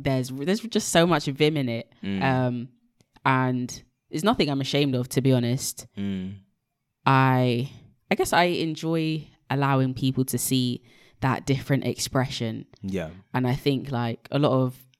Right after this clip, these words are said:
Speaker 1: different cultures have their different expressions.
Speaker 2: Yeah.
Speaker 1: You know, and yeah, I feel like a lot of cultures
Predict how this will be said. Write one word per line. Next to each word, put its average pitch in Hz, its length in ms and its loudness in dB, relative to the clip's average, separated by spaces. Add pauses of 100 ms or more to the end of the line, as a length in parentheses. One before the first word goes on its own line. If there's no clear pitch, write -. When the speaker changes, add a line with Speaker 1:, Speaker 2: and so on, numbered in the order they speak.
(140)
Speaker 1:
different 151 300 -2
cultures 143 400 -2
have 127 180 -2
their 123 140 -2
different 131 360 -4
expressions. 117 840 -6 (240)
Speaker 2:
Yeah. 87 340 -6 (420)
Speaker 1:
You 127 160 -2
know, 110 280 -4 (440)
and 117 520 -4 (1600)
yeah, 175 380 4
I 131 60 0
feel 196 160 -4
like 202 160 0
a 147 80 0
lot 170 220 0
of 170 120 -4
cultures 139 800 -4